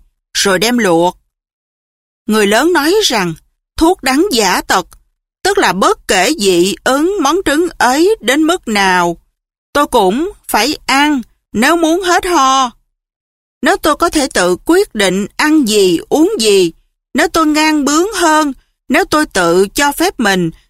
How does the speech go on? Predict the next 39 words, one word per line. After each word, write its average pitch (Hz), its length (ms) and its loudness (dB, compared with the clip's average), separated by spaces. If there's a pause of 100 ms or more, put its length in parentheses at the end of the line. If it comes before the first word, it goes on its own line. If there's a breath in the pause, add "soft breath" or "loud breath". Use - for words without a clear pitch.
xâm - 300 0
phạm 190 280 -2
niềm 202 240 -2
tin 285 220 0
của 220 180 0
bố 269 320 0
mẹ 180 440 -2
vào 196 320 0
một 180 300 -2
phép - 220 -4
màu 202 200 0
nào 170 200 0
đó 240 440 -2 (400 soft breath)
từ 196 140 0
phương 277 260 -2
thuốc 349 280 0
kỳ 202 180 2
quặc 202 340 -4 (260)
ấy, 285 420 0 (380)
thì 320 140 0
tôi 294 200 0
đã 214 140 -2 (120)
kiên 311 380 2
quyết 339 320 2 (160)
từ 196 240 0 (100)
chối 277 420 0 (320)
những 214 240 0
quả 233 260 0
trứng 311 240 0 (100)
kinh 294 220 0
khủng 202 460 -2 (120)
ấy. 285 460 0 (960)
Sau 254 160 0
khi 254 220 0
được 190 240 0
luộc 185 340 -2
chín, 285 340 0 (100)
bóc 311 180 -2 (160)
vỏ, 190 400 0